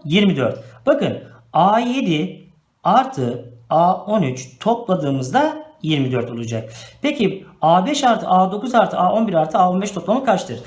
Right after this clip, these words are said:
Arkadaşlar indisler toplamı yedi artı on üç yirmi.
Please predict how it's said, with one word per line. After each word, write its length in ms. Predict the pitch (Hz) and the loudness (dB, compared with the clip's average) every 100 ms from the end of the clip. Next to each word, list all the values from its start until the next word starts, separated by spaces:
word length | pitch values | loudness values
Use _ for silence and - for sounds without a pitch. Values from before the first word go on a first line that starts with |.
| - - - | -20 -14 -4
Arkadaşlar 320 | 180 311 311 | -2 0 0
indisler 540 | 233 240 240 - 277 269 | 0 0 0 2 2 2
toplamı 340 | 226 165 139 | 0 0 0
yedi 240 | 165 208 | 0 2
artı 180 | 247 240 | 2 2
on 40 | 240 | 0
üç 200 | 285 226 | 0 0
yirmi. 340 | 196 131 | 2 0